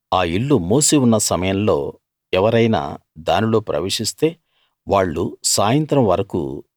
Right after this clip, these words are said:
అశుద్ధంగా ఉంటారు. ఆ ఇంట్లో నిద్రించేవాడు తన బట్టలు ఉతుక్కోవాలి. అలాగే ఆ ఇంట్లో భోజనం చేసేవాడు కూడా తన బట్టలు ఉతుక్కోవాలి. ఒకవేళ యాజకుడు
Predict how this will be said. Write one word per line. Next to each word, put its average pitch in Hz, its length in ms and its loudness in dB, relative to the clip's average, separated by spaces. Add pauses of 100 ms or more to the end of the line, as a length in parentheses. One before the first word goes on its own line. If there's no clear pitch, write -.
అశుద్ధంగా 92 560 -2
ఉంటారు. 80 400 -2 (800)
ఆ 90 100 0
ఇంట్లో 113 400 0
నిద్రించేవాడు 87 840 2 (460)
తన 87 140 0
బట్టలు 85 400 0
ఉతుక్కోవాలి. 80 680 -2 (560)
అలాగే 90 420 0 (680)
ఆ 95 100 0
ఇంట్లో 139 400 0 (120)
భోజనం 135 440 0
చేసేవాడు 90 560 0
కూడా 101 320 -2 (540)
తన 82 120 -2
బట్టలు 92 420 0
ఉతుక్కోవాలి. 80 760 -2 (420)
ఒకవేళ 104 420 2 (560)
యాజకుడు 101 640 0